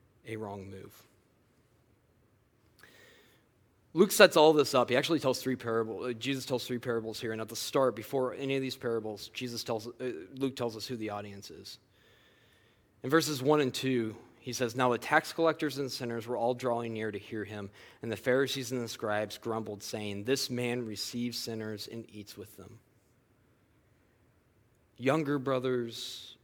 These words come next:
and older brothers. And the amazing thing that Jesus does is he doesn't end this parable.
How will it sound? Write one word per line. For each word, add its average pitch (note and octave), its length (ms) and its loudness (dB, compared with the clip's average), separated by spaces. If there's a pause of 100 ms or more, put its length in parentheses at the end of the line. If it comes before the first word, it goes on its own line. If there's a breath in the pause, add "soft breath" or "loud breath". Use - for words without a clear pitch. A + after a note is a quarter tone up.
and A2+ 200 -6
older G#2+ 320 -6
brothers. G2 760 -16 (3250 soft breath)
And D3+ 100 0
the D#3 60 8
amazing F3 360 8
thing E3 140 4
that D3 80 4
Jesus C3+ 360 0
does B2 420 4
is A#2 220 -4
he A#2 260 0
doesn't D3 480 2
end C#3+ 200 2
this B2 200 -2
parable. A2+ 680 -2